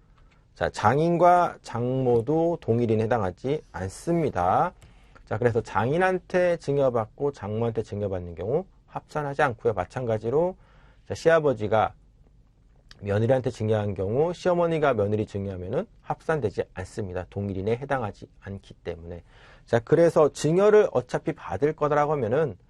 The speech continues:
아버지 한 사람한테 많은 금액을 증여받는 것보다, 자, 증여자를 분산해서 아버지한테 받고, 뭐, 할아버지한테 일부 받고,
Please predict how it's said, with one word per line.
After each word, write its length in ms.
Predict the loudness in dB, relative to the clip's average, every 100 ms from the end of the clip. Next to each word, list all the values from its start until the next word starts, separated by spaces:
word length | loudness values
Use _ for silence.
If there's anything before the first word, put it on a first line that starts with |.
| _ _ 0
아버지 500 | 2 4 4 4 2
한 120 | 2
사람한테 760 | 2 4 4 0 0 0 2
많은 420 | 2 2 2 0 2
금액을 400 | 4 4 2 0
증여받는 520 | 0 0 2 0 -2
것보다, 680 | -4 -4 -6 -2 0 0 -2 _ -20 -16
자, 300 | 0 0 0 _ _
증여자를 580 | -4 2 4 4 4 2 0
분산해서 640 | -4 -2 0 -2 -6 -10 -14 _ 2
아버지한테 560 | 2 4 0 0 -2 -2
받고, 760 | -2 -2 _ -2 0 2 -2 -6
뭐, 120 | -10
할아버지한테 640 | 0 2 4 2 0 -2 -2
일부 240 | 0 0
받고, 560 | -2 -4 _ -2 -2